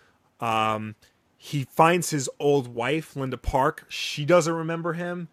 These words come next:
And he's, like, devastated by that, 'cause she used to be his, what's called lightning rod. Whenever he gets lost in the Speed Force, he just finds Linda and, you know,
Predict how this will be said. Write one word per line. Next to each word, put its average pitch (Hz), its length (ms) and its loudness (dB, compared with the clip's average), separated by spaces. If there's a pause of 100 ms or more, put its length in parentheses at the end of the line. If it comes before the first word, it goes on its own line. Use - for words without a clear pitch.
(340)
And 139 80 0
he's, 143 160 2
like, 127 280 -2
devastated 151 600 -2
by 151 160 -2
that, 156 300 -2
'cause 147 120 -12
she 165 180 -2
used 165 200 0
to 147 60 -8
be 147 200 -4
his, 131 480 -4
what's 143 200 -6
called 120 220 -4
lightning 143 340 -10
rod. 165 320 -6 (360)
Whenever 156 220 4
he 151 60 4
gets 151 180 0
lost 151 220 0
in 143 60 -6
the 131 40 -8
Speed 143 300 -10
Force, 127 180 -12
he 127 80 -10
just 123 160 -10
finds 131 260 -6
Linda 123 300 -4
and, 117 300 -10 (480)
you 123 100 -10
know, 113 240 -12